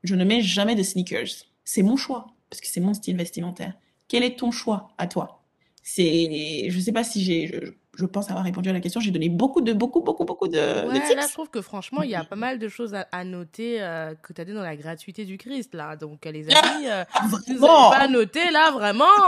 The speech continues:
Speaker 2: euh,
Speaker 1: Ah, faut prendre les rendez-vous, là.
Speaker 2: Faut, faut, fallait prendre les rendez-vous, hein. Moi, je... à un moment donné, on peut pas faire plus, hein. <laughs> Ok.
Speaker 1: <laughs>
Speaker 2: Euh, donc, on a beaucoup parlé de l'image, donc on va récapituler, les amis. J'ai quand même pris des notes. Donc, on a parlé déjà que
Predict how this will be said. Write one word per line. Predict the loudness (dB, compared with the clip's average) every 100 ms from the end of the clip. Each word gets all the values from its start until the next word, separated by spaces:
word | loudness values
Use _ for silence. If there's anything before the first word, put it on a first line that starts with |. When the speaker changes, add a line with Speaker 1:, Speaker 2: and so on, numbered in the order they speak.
| 8 10
Speaker 2:
euh, | 8 6 _ _ _ -18 -14 -12 -10 -12 -14 -6
Speaker 1:
Ah, | -4 -2
faut | 0
prendre | 2 2
les | 2
rendez-vous, | 0 0 4 8 8
là. | 10 8 8 6
Speaker 2:
Faut, | 4 2
faut, | 4
fallait | 4 4
prendre | 6 8
les | 8
rendez-vous, | 6 4 2 2 4
hein. | 2 2
Moi, | 0
je... | 0 0 2 2
à | 0
un |
moment | 0 0
donné, | 0 0
on |
peut | 0
pas | -2 -2
faire | -4 -6
plus, | -4 -4 -4
hein. | -6 -4 -6 -4
<laughs> | -6 -6 -20 _ _ _
Ok. | -2 -2 -2
Speaker 1:
<laughs> | 0 0 -4 -8 -14 -8 0
Speaker 2:
Euh, | 2 2 -2 -6 -6 -8 -8 -10 -14 -12
donc, | -6
on | -2
a | -2
beaucoup | -2 -2
parlé | -2 -2
de | -2
l'image, | -6 -6 -4 -2 -4
donc | -6 -12 -14
on | -10
va | -6
récapituler, | -6 -6 -8 -10 -12 -14
les | -12
amis. | -14 -14
J'ai | -16
quand | -12
même | -10
pris | -10 -12
des | -10 -8
notes. | -8 -10
Donc, | -10 -14 -18 _
on | -8 -6
a |
parlé | -2 -2
déjà | 0 -2 -4
que | -6